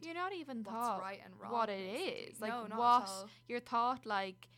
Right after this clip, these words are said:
Speaker 1: you know, how a baby is made, like, the
Speaker 2: Yeah.
Speaker 1: biological, as you said, the biological side, but, like,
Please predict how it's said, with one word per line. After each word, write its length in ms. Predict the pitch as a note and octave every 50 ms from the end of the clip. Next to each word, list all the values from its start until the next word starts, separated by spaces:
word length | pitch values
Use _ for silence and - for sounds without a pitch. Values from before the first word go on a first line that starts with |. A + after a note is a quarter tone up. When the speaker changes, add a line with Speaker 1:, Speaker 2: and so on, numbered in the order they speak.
| - _ _ -
Speaker 1:
you 120 | A3 G#3+
know, 300 | G#3 G#3 G3 F#3+ F3 - - -
how 240 | G#3 G3+ A3+ G3+ G3+
a 60 | G3+
baby 400 | F#3 G#3 G3 G#3+ G#3 F#3 G3+ F#3
is 100 | F#3 F#3
made, 360 | G3 F#3+ F#3+ G3 F#3+ F#3 -
like, 100 | A3+ G#3+
the 60 | G3
Speaker 2:
Yeah. 40 | F#3+
Speaker 1:
biological, 560 | F#3+ G3 F#3+ F#3 F#3 F#3 F#3+ F#3 - - F#3
as 160 | - F#3+ G3
you 80 | F#3+ G3
said, 140 | - G#3 F#3
the 40 | F#3+
biological 540 | F#3+ F3+ F3+ F3+ F3 G3 G#3 - - G#3+
side, 260 | G3+ - F#3 F3+ F3+ F3+
but, 80 | - G3
like, 240 | G3+ G3 G3 G3